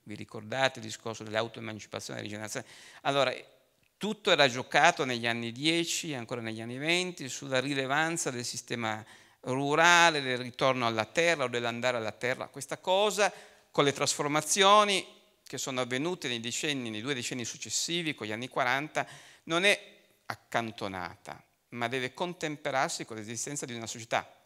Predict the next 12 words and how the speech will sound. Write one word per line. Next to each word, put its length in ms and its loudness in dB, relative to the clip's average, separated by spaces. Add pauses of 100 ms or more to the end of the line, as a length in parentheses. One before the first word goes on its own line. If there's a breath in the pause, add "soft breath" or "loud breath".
ebraica 580 0
palestinese, 840 -8
un 140 -12
nuovo 240 -6
Yishuv, 580 -4 (340 loud breath)
che 340 -2
è 120 -4
fortemente 1160 -6
legato 480 -4
alla 80 0
dimensione 440 -8
urbana. 480 -18